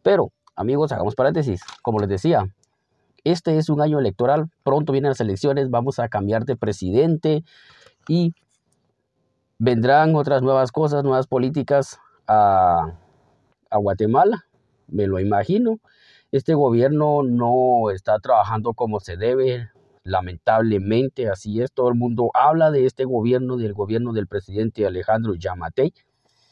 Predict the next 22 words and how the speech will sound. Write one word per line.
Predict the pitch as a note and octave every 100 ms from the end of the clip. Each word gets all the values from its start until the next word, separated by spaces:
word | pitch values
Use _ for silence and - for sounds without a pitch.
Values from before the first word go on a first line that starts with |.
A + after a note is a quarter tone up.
| _ _ _ _ _
Bien, | C#3 F3+ F3 _ _ _ _ _ _ _ _ _ _ _ _ _ _ _ _ _ _ -
le | C#3
sugiero | D3 D#3+ F3 G#3
que | G3+
se | E3+ C#3
empadrone | A2 A#2+ A2+ D3+ G#3+ G#3+ D#3+
y | D#3
que | B2
pueda | B2 D3+ E3+
votar, | D3+ A2 - E3 B3 - - - - - - _ _ _ -
que | - A#2
pueda | C3 D#3
elegir | D3+ C3 D3
bien | D3+ E3
su | E3+ D#3
voto. | B2+ E3 - E3 E3
Hoy | B2+ C#3+
en | C#3 B2+
día, | D#3+ E3 E3 _ - _ _ -
todos, | F3 D3+ G#2 - _ _ _
todos | - E3+ D3+ F#2 - - _ _ _ _ _ _ _ -
los, | A#2+ G#2+ -